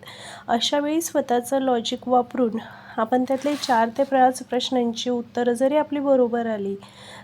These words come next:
जरी पाच ते सहा प्रश्न चुकले आणि चार प्रश्न जरी आपले त्यातले बरोबर आले, तरी आठ मार्क्स आपल्या पेपर वनच्या मार्क्समध्ये ॲड होतील आणि क्वालिफाय होण्याच्या दृष्टीने हे आठ मार्क्स पण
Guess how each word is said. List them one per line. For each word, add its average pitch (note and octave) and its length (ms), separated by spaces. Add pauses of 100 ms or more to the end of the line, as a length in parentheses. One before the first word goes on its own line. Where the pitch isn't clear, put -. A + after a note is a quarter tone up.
जरी A#3+ 200
पाच A#3 380
ते C4 100
सहा B3 260
प्रश्न B3+ 360
चुकले B3+ 360
आणि B3 200
चार B3 300
प्रश्न C#4+ 400
जरी D4 340
आपले B3 300
त्यातले A#3 300
बरोबर A3+ 380
आले, G#3+ 300
तरी A3+ 120
आठ A#3 380
मार्क्स C4 420
आपल्या A#3 260
पेपर A3+ 340
वनच्या A3 360
मार्क्समध्ये A3 580
ॲड A3 220
होतील A3+ 320
आणि B3 240 (560)
क्वालिफाय B3 460
होण्याच्या C4 400
दृष्टीने A#3 480
हे A3+ 140
आठ A3 300
मार्क्स A3 300
पण C4+ 180